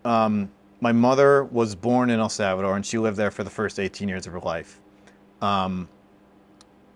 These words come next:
and she came here, I don't remember the exact year, sorry, Mom, but,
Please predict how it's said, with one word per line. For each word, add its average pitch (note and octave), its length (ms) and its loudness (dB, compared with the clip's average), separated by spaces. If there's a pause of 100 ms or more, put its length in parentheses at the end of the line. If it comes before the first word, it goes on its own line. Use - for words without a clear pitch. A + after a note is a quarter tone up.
(300)
and G2+ 540 -2 (100)
she A2 580 0 (120)
came C#3 260 -2
here, A#2+ 500 2 (1000)
I G2 60 -4
don't C#3 140 2
remember B2 280 2
the G#2+ 80 -2
exact G2 320 -2
year, F2 160 -6
sorry, G#2 340 0
Mom, E2+ 300 -8
but, F2+ 200 -6